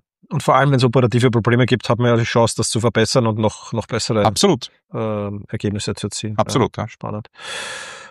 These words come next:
Speaker 1: Okay, sonst noch zu Sibanye? Dann
Speaker 2: Ich, das war's grobe, also kann man auch über die Analysten reden und so, die auch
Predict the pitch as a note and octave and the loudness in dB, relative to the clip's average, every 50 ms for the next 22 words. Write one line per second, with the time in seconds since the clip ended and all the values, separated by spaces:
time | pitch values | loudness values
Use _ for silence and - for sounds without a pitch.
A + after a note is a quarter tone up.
0 | - _ _ - D#3 - A3+ G#3 D3 - - - F3 F#3 - - G#3+ G3 - - | -20 _ _ -6 0 2 2 2 2 2 2 2 2 2 2 0 -2 -2 -2 -4
1 | - - G3+ G3 G3+ G3 - - - G3+ F#3 E3 E3+ F3+ G3 F#3+ - _ _ - | -4 0 0 0 0 -2 -6 -10 -8 -6 -4 -4 -2 -2 -2 -4 -6 _ _ -20
2 | - - - - - - - - C3 B2 E3 F#3 E3 - _ _ _ _ _ - | -20 -20 -20 -20 -20 -20 -8 -4 -2 -2 -2 -2 -6 -8 _ _ _ _ _ -2
3 | A#2 - A2 G2+ A2+ B2+ - - - G#2 G2 G#2 A#2 C3+ - D3+ D3+ D3 C3 A2 | 0 2 4 4 4 4 2 -2 -2 2 4 4 6 6 6 6 8 6 6 4
4 | G#2+ A#2 G2+ - - - - - A2+ A2 A2+ G#2+ A2 G#2+ G2 G#2 A#2 A#2 B2 C3+ | 2 0 0 -2 -6 -8 -4 -2 0 2 2 4 4 4 4 4 2 2 2 0
5 | A#2+ - G#2 A2 G#2 G2 A2 B2 - - C3+ B2 G#2+ G#2+ A#2 A#2 A2+ G#2+ - G#2+ | 0 0 2 2 2 2 0 0 -2 -2 0 2 2 2 2 2 0 0 0 0
6 | G#2 G2 G2 G2 - | 0 2 0 0 0